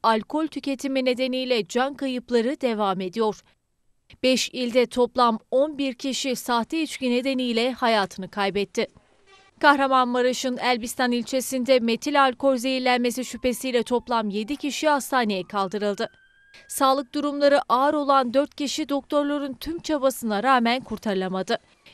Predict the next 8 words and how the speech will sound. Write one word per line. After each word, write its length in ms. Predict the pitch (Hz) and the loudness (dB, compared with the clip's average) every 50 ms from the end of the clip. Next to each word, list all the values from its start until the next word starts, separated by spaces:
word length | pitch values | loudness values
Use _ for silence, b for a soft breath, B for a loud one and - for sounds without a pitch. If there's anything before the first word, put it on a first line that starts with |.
| b - | b -10
Üç 200 | 269 - - - | -8 -8 -8 -6
kişinin 380 | 254 226 - 262 254 254 254 | -6 -4 -4 -2 -2 -2 -2
ise 200 | 254 240 - 269 | -4 -2 0 0
yoğun 420 | 226 202 180 220 233 254 277 285 254 | 0 0 0 0 0 0 0 0 -2
bakımda 600 | 262 247 - - 240 240 214 233 247 269 302 285 226 | -2 -2 -2 -4 -4 -2 -2 0 0 0 0 -2 0
yaşam 380 | 254 240 233 - - 277 285 285 | -2 -2 -2 -2 -4 -6 -6 -6
mücadelesi 800 | 269 247 - 233 226 226 214 220 214 208 202 185 - 247 254 | -8 -6 -4 -4 -2 -2 -2 -2 -2 -2 -4 -6 -6 -8 -8
sürüyor. 480 | 226 - - 220 202 196 196 202 190 175 | -10 -8 -8 -6 -4 -2 -2 -2 -4 -6